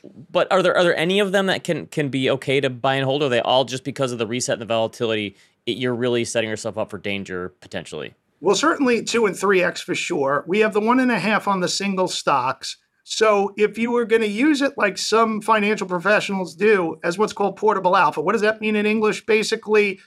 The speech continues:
Speaker 2: using the leverage to free up capital within the portfolio and putting in other asset classes, like non-correlated asset classes. So for example, if you have a one and a half times product, like on Nvidia, uh, and you wanna not put a hundred cents on the dollar in Nvidia,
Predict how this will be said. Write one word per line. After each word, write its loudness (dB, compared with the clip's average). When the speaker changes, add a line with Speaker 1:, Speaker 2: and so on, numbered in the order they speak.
Speaker 2:
using 2
the 2
leverage 2
to -4
free 0
up 0
capital 0
within 2
the -2
portfolio 0
and -2
putting 0
in -4
other 2
asset 2
classes, 0
like 0
non-correlated 2
asset 2
classes. -2
So 0
for 0
example, 0
if -6
you 0
have 4
a -2
one 2
and 0
a 0
half -2
times 0
product, 2
like 0
on 4
Nvidia, 0
uh, 6
and 0
you -4
wanna 4
not 2
put 6
a 4
hundred 0
cents 0
on 4
the -2
dollar 4
in 0
Nvidia, 2